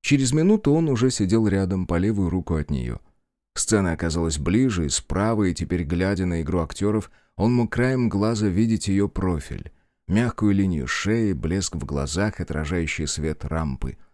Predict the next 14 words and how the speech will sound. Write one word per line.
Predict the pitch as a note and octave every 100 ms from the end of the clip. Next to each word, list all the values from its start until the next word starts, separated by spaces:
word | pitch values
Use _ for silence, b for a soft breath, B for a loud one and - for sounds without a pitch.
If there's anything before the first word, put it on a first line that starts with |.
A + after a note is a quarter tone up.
| _ _
И | -
снова | B2+ - G#2+ F2 C2+ - - _ _ -
потрясающее | G2+ G2 F#2 A#2+ A#2 - G2+
сходство | - - F2+ - D#2 D2
с | -
Алёной. | D2 D2+ C#2 A1+ G1+ - - _ _ _ _ _ _ _
Теперь | - A2 F3+ D#3
на | B2+
таком | A#2+ B2 C#3+ A2+
расстоянии | G#2+ - A2 D3 C3+ G#2
оно | G#2+ B2
стало | A2+ A#2 G2+
ещё | G#2 - A#2
очевиднее. | G#2+ - A#2 B2+ G2 E2+